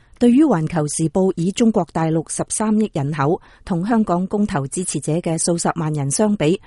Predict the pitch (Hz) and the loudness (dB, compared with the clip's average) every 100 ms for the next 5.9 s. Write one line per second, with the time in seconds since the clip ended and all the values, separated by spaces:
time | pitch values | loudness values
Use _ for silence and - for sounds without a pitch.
0 | - - 214 262 220 147 160 131 120 202 | -18 -8 -2 0 2 0 -2 -4 -2 -2
1 | 202 196 160 151 147 156 156 151 - - | -2 -2 -4 -4 -2 -2 0 -2 -2 -12
2 | - 220 214 170 135 135 151 143 135 165 | -4 2 2 0 -2 -2 -2 -4 -4 -4
3 | 202 170 147 135 - - - - 208 180 | -2 -2 -2 -2 -8 -20 -20 -4 0 0
4 | 160 214 247 247 240 160 175 147 156 165 | -2 -2 2 2 4 0 -2 -4 -2 -2
5 | 156 175 160 147 170 135 190 190 190 | -2 -2 -4 -4 -4 -4 -2 -2 -2